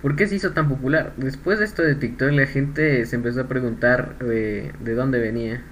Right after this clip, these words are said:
de, o sea, cuál es,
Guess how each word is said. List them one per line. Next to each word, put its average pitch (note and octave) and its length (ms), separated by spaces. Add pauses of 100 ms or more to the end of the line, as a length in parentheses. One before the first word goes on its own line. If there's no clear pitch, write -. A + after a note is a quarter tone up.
(480)
de, A2 220 (360)
o B2+ 60
sea, A#2 240 (640)
cuál D#3+ 220
es, D3 220